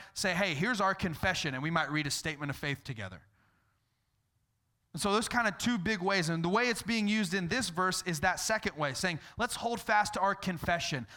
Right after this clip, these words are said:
Let's hold fast to the thing that we say is true about Jesus.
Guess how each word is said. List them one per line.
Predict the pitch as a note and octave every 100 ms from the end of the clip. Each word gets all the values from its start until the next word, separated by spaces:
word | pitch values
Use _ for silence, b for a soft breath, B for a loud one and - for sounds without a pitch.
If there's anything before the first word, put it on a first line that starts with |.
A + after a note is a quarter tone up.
| -
Let's | G3
hold | A3+ A3+
fast | A3+ G#3 -
to | G#3+
the | G3+
thing | G#3 G#3
that | F#3+ D3+
we | F3 G#3
say | - - F#3+ F#3
is | E3 D3 -
true | - - G3+ G3 F3 D#3+ B B
about | D#3 D#3 C3+ C3
Jesus. | A#2+ E3 D3 C3+ -